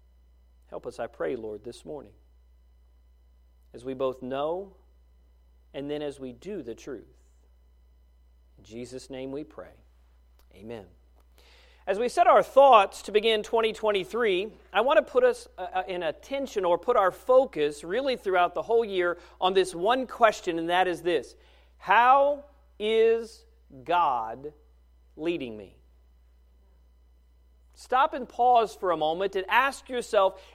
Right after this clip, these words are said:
in what way has God, through His Word, through the witness of men and the preaching of the Word of God, through your own study of the Word of God, in what way has God ever led your life?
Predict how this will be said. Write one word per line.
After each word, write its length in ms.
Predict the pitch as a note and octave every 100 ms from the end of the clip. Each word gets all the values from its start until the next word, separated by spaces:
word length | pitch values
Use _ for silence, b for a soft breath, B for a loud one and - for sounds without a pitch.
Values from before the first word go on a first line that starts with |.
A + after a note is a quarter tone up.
| -
in 280 | A#3+ A3 G3+
what 440 | C#4 E4+ E4+ - -
way 880 | E3 A3+ C4 A3+ E3+ D3+ D3+ G3 G3+ B
has 300 | G#3 G#3+ E3
God, 760 | C#3+ F3+ C4+ G#3 D#3+ D#3 G#3+ A3+ G3+
through 300 | - A#3 A3+
His 460 | E3+ A3 E4 E4 G#3
Word, 640 | F3+ F3+ D#3 F3 A#3+ A3 B B
through 300 | - A#3+ B3
the 100 | G#3
witness 560 | G3+ G#3+ D#4 C#4+ C#4+ -
of 180 | G#3+ F3
men 360 | G3 A#3 B3+
and 120 | A#3+
the 60 | G3
preaching 480 | - C4 C4+ - B3+
of 80 | A3
the 80 |
Word 180 | G3+ G3
of 140 | F3+ D3
God, 400 | D#3 D#3+ G3 G#3 B B
through 160 | C#4
your 260 | A#3 B3+ A#3+
own 260 | C#4 E4 C4+
study 440 | - C#4 D#4+ D4+
of 140 | C#4 G#3
the 80 |
Word 200 | G#3+ G3+
of 120 | F#3+ D#3
God, 300 | E3 F#3+ - b b
in 240 | C4+ B3+ A#3+
what 360 | C#4+ F#4 -
way 380 | A3+ C#4 B3 A3+
has 300 | A3 B3 F3
God 680 | D#3 A3+ C#4 A#3+ G#3+ G3+ G3 -
ever 760 | D4 F#4 F4 D3+ A#2+ A2+ C#3 F#3+ _ -
led 340 | D3+ E3+ D3
your 160 | D#3 D3
life? 240 | B2